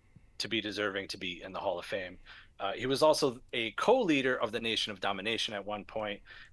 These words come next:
The man had a great tag team with Jeff Jarrett, Yokozuna, Davey Boy Smith, even his brother, Bret Hart, he teamed with Stampede Wrestling. Those guys all teamed together. Survivor Series, they had a team with Bruce, Bret, Owen,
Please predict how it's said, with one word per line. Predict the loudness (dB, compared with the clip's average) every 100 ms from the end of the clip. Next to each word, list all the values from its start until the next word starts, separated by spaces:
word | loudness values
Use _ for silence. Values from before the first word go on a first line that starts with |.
| -6
The |
man | 0 2
had | 2 0
a |
great | 2 0 2
tag | 0 0
team | -2 -6
with |
Jeff | 0 -2 0
Jarrett, | -2 -2 -4
Yokozuna, | -8 -2 -2 -2 -4 -2 -2 -2 -6 -20 -20 _ _ _
Davey | 0 2 0
Boy | -2 0
Smith, | -2 0 -2 -2 -6 -18 _ -20 _ -20 -20 -20 -20 _ _ -8
even | -2 0
his | 0 -2
brother, | 4 4 6 2 2
Bret | 0 0
Hart, | 2 0 -2
he | -6
teamed | -8 -6 -6 -4
with | -4 -4
Stampede | -4 2 2 2 -4 -2
Wrestling. | 0 0 -2 -8 -8 -6
Those | -6 0
guys | 0 2
all | 0
teamed | 0 -4
together. | 0 0 0
Survivor | 2 4 4 0
Series, | -4 -4
they | -2
had | -2 -2
a |
team | -4 -2 -2 -6 -16 -18 -4
with | 0 0 -2 -14 -6
Bruce, | 2 2 2 -2 -4 -14 -20 -20 2
Bret, | 4 4 0 -2 4
Owen, | 6 6 2 -2